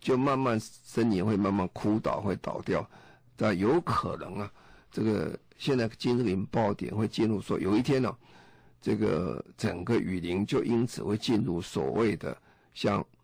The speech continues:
非洲很多大草原一样，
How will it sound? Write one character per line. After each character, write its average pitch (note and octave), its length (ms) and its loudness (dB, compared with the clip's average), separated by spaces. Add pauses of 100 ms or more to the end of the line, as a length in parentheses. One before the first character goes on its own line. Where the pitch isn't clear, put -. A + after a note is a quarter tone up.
(1160)
非 C#3 240 2
洲 B2+ 300 2
很 F#2 200 -2
多 G2+ 160 -2
大 G2+ 260 -2
草 - 280 -10
原 F2+ 260 -8
一 F#2 100 -10
样， F2+ 180 -2